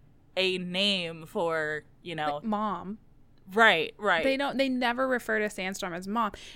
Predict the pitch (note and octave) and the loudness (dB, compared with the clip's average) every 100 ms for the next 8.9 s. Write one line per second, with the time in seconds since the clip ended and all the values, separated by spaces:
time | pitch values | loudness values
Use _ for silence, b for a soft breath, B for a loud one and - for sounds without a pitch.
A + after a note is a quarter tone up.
0 | B C#4 F4+ G#4 A4 F4 - C4 G3 G#3 | B 2 2 2 2 2 2 0 0 0
1 | - F#3 F3+ G3 A3+ A#3 B3 - - B3 | 0 -2 -2 -2 -2 0 -2 -6 -2 2
2 | C4 D#4 D#4 C#4+ B3 A3 A3 A3+ G3+ F#3 | 2 2 2 2 4 2 2 0 -2 -2
3 | C#3+ D3 F3+ G3 G#3 G3 G3 - D4+ D#4 | -2 -4 -6 -6 -2 -2 -2 -4 -2 0
4 | F4 A#3+ E3+ G3+ - A3 A#3 A#3 - A3 | 2 2 2 0 2 2 2 0 0 -2
5 | - G#3 - E4+ F4 A#3+ G#3+ G#3 B B | -2 -4 0 2 2 2 0 -2 B B
6 | B B - - - F#3+ B3 A#3 A3+ G#3+ | B B -2 2 2 4 2 0 0 0
7 | G3 G3 G3 F#3 F3+ F3+ G#3 G3 F3+ G3 | 2 2 0 0 -2 -2 -2 -2 -4 -4
8 | F#3 E3 D#3+ E3 E3+ D#3+ D#3+ - | -4 -6 -6 -8 -8 -10 -10 -12